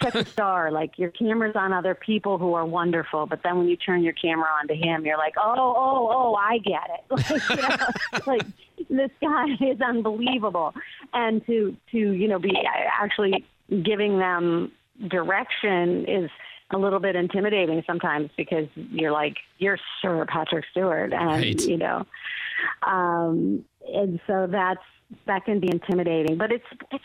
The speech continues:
Speaker 1: just so wonderful to work with other artists as equals. And, um, and that, and that's a wonderful thing about acting is 'cause everyone, unless you're a horrible person, which most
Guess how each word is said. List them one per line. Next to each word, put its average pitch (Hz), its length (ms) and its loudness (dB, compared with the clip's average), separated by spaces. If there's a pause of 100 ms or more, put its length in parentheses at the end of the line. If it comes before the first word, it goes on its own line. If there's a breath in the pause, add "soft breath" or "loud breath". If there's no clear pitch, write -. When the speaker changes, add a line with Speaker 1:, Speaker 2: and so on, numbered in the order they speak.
(120)
Speaker 1:
just 440 140 -2 (120)
so 311 100 2
wonderful 185 920 0
to 165 80 0
work 180 280 0
with 175 140 -2
other 165 320 0
artists 156 560 0 (240)
as 156 220 2 (340)
equals. 156 680 0 (120)
And, 165 360 2 (640 loud breath)
um, 160 340 2
and 233 180 2
that, 254 180 0
and 294 100 4
that's 294 200 0
a 277 80 2
wonderful 247 320 0
thing 220 120 2
about 185 220 0
acting 170 460 0
is - 120 -4
'cause 196 160 0
everyone, 240 480 2 (600)
unless 262 340 2
you're 180 140 2
a 151 60 0
horrible 170 420 0
person, 170 520 0
which 175 200 0
most 208 240 0